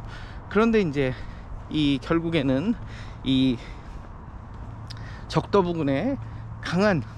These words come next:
그 무역풍을 뚫고, 어, 나중에는 항해술이 발달하면서 아프리카 지역의 금과, 아, 이런, 어, 필요한, 아, 뭐 것들을, 아, 바다를 통해서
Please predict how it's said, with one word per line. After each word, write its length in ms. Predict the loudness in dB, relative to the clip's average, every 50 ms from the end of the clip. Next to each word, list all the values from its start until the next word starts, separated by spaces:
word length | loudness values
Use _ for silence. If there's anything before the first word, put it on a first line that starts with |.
| -8
그 100 | -2 -2
무역풍을 720 | -2 0 2 4 4 4 4 2 -4 -2 0 2 2 0 0
뚫고, 480 | 0 0 0 0 0 -2 -2 -2 -2 -2 -2 -6 -12 -14 -14 -14 -14 -12 -12 -10 -10 -10 -10 -10 -8 -4 0
어, 380 | 0 2 2 2 2 0 0 0
나중에는 420 | 0 0 2 4 2 4 4 2
항해술이 560 | 2 2 4 4 4 4 2 2 0 -2 -2 -2
발달하면서 1080 | -2 -2 -4 -4 -4 -2 0 0 0 0 0 0 2 2 2 0 0 0 0 0 0 -2 -4 -8 -10 -8 -6 -6 -2 -2
아프리카 800 | -2 -2 -2 -2 -4 -4 -4 -4 0 2 4 4 6 4 4
지역의 720 | 2 2 2 2 2 2 2 0 -2 -2 -2 0 -2 -2 -4 -4 -6 -8 -6
금과, 520 | -2 2 4 4 4 4 4 4 2 2 0 -4 -10 -12 -12 -12 -12 -10 -10 -10 -10 -8 -4 -2
아, 240 | -2 -2 0 0 0
이런, 360 | 0 2 2 4 2 2 0 -2 -6 -10 -12 -12 -10 -8 -6 -4
어, 340 | -2 0 0 0 0 0 -2 -4
필요한, 420 | -4 -2 2 4 4 4 4 2 0 -4 -10 -12 -12 -12 -12 -12 -12 -12 -10 -10 -6 -4
아, 260 | -4 -4 -4 -4 -6 -8 -10 -12 -12 -10 -8
뭐 200 | -4 -2 -2 -2
것들을, 720 | -2 -2 -2 -4 -2 0 0 0 2 2 2 2 2 0 0 -2 -6 -10 -6
아, 120 | -6 -6 -4
바다를 380 | -4 -4 0 2 2 4 2 2
통해서 640 | 0 0 0 2 2 0 0 -2 -4 -2 -2 -2 -2